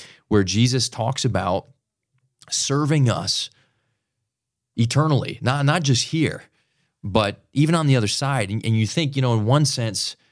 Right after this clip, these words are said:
you could say, "Hey, Jesus, his willingness to sacrifice is what brought about our salvation." And it's true. I mean, he, in the garden said, "Not my will, but your will be done, God," right? So he was, he was dying to self, so to speak, in, in dying for us. That's true. But it's also true that, and this is staggering, that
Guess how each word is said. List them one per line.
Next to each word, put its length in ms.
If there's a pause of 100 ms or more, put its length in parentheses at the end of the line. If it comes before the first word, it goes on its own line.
(440)
you 80
could 80
say, 160
"Hey, 100
Jesus, 560
his 240
willingness 400
to 80
sacrifice 720
is 120
what 140
brought 140
about 140
our 80
salvation." 680
And 120
it's 140
true. 320
I 40
mean, 180
he, 140
in 200
the 80
garden 480
said, 180
"Not 200
my 120
will, 320
but 200
your 220
will 200
be 140
done, 320
God," 320
right? 180
So 80
he 160
was, 200
he 120
was 220 (400)
dying 320
to 100
self, 320
so 240
to 80
speak, 500
in, 360
in 160
dying 320
for 200
us. 240
That's 200
true. 320 (440)
But 120
it's 120
also 440
true 260
that, 160
and 100
this 200
is 160
staggering, 680
that 220